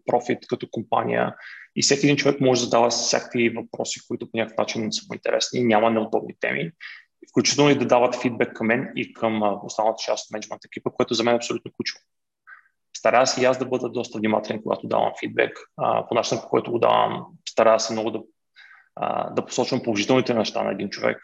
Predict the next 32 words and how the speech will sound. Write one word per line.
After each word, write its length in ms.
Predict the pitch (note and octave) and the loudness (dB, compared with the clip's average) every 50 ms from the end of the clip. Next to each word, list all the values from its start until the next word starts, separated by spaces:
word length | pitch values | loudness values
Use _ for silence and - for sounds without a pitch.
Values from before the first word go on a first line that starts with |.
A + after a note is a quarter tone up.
| - - B2 | -14 -8 -4
А, 80 | B2 A#2 | -2 0
винаги 300 | A2 A2 B2+ C3 B2 A#2+ | 4 6 6 6 6 4
с-, 260 | - - - - - - | 2 0 -4 -8 -14 -14
съм 200 | - - C3+ C3 | -6 0 0 2
изключително 460 | B2+ - - - - C3+ C3+ C3+ A#2 | 2 0 -2 -2 2 4 4 4 4
благодарен, 440 | A#2+ A2+ - G#2+ A#2 A#2 A2+ A#2 A2 | 4 2 4 4 4 6 6 4 4
когато 220 | A2 A#2 A2+ A#2 | 2 0 0 0
някой 240 | A#2 G#2+ G#2+ - A2+ | -2 -4 -4 -6 -12
ми 60 | G#2+ _ | -12 _
помогне 240 | - G#2+ G#2+ A2 G#2 G#2 - | -6 -6 -6 -6 -6 -10 -10
по 60 | - | -12
някакъв 200 | A2+ - _ - | -12 -12 _ -10
начин. 300 | - - - - - - - - - - - - _ | -10 -8 -6 -6 -8 -8 -8 -12 -20 -20 -20 -20 _
И 60 | - - | -10 -6
всъщност 340 | - C3 B2+ C#3 C3 - | -6 -4 -4 -4 -4 0
тази 200 | - B2 A#2+ A#2+ A2+ | 0 0 2 0 0
благодарност 840 | - A#2+ A2+ - G#2 F#2 A2+ A2+ - B2 B2 B2 - - - - - | -2 -2 -4 -4 -2 2 2 2 2 0 -2 -4 -6 -8 -10 -10 -6
насърчава, 920 | B2 A#2+ A#2+ - - A#2 - - - G#2+ G#2 G#2+ A2 A2 A2 A2 A2+ - - - | -6 -4 -4 -2 -4 -4 -2 2 2 4 4 4 2 2 0 -2 -4 -8 -10 -10
а, 280 | - B2 A#2+ - A#2 A#2 A#2 - | -8 -8 -8 -8 -8 -10 -12 -12
отново 360 | - - - - A#2 A2+ A2+ - | -14 -10 -4 0 0 0 0 0
това 160 | - A2+ - - - | -2 -4 -4 -6 -8
усещане 440 | - - A#2+ A2+ - - B2 A#2 A2 | -6 -4 -4 -4 -4 -2 -2 0 0
за 280 | G2+ A2+ A2+ A2 G#2 - - - - - - - - - | 2 4 4 4 2 0 -6 -18 -20 -20 -20 -14 -6 -2
една 280 | - A2 G#2+ A2+ A2+ A2+ | 0 2 4 4 4 2
среда, 420 | - - - A#2 - G#2 G#2 A2+ | 0 -4 -8 -8 -6 -2 0 2
в 120 | A2+ A#2 A2+ - - | 2 2 0 -2 -2
която 240 | A#2 A2+ A2+ - - | -4 -4 -4 -4 -8
хората 580 | - A#2+ A#2 A#2 - - B2 A#2 A2 A2 A2 A2+ _ _ _ _ _ _ _ _ _ | -8 -8 -8 -8 -8 -6 -6 -4 -4 -4 -6 -8 _ _ _ _ _ _ _ _ _
получават 640 | - A2+ G#2+ A2 - A#2+ A2 A2 A#2 A2+ - - - - - - _ _ - | -8 -8 -6 -2 0 2 4 4 4 2 0 -4 -12 -14 -16 -18 _ _ -14
подкрепа 600 | - - - - - A#2+ - - - F3+ F3+ G3 - - - - | -14 -12 -8 -6 -6 -6 -4 -4 -2 -4 -2 -4 -6 -12 -14 -10
и 80 | - C3+ | -8 -8
съответно 1040 | - - - B2 - - - B2 A#2+ - _ - B2+ B2+ B2 A#2+ A#2 B2 C#3 - - | -6 -6 -6 -6 -4 -2 -4 -4 -4 -4 _ -6 -2 0 0 0 0 -2 -6 -12 -16